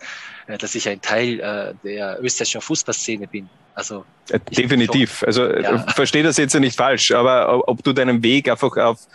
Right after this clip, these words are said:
Speaker 2: auf
Speaker 1: Ja.
Speaker 2: Trainerebene in, in, in Europa eher fortsetzen
Speaker 1: Ja.
Speaker 2: möchtest und vielleicht dort auch
Speaker 1: Ja.
Speaker 2: die nächsten Schritte machen möchtest, äh, anstatt, äh, zurückzugehen nach Japan.
Speaker 1: Ja, also ich werd sicherlich meinen Hauptwohnsitz, äh, hier in Österreich belassen und, äh, ich werd auch die meiste Zeit wahrscheinlich hier in Österreich arbeiten.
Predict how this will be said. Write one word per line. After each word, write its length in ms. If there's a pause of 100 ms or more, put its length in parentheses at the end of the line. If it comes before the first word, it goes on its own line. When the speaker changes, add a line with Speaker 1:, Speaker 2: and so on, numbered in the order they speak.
(200)
Speaker 2:
auf 180
Speaker 1:
Ja. 60
Speaker 2:
Trainerebene 600
in, 100
in, 240
in 180
Europa 560 (280)
eher 220
fortsetzen 580
Speaker 1:
Ja. 100
Speaker 2:
möchtest 340
und 100
vielleicht 360
dort 220
auch 60
Speaker 1:
Ja. 60
Speaker 2:
die 100
nächsten 320
Schritte 340
machen 580
möchtest, 560
äh, 40
anstatt, 680
äh, 200
zurückzugehen 600
nach 120
Japan. 320 (720)
Speaker 1:
Ja, 300
also 160
ich 460
werd 180
sicherlich 400
meinen 220
Hauptwohnsitz, 680
äh, 200
hier 140
in 100
Österreich 320
belassen 380
und, 260
äh, 60
ich 120
werd 180
auch 180
die 120
meiste 280
Zeit 240
wahrscheinlich 360
hier 80
in 60
Österreich 340
arbeiten. 440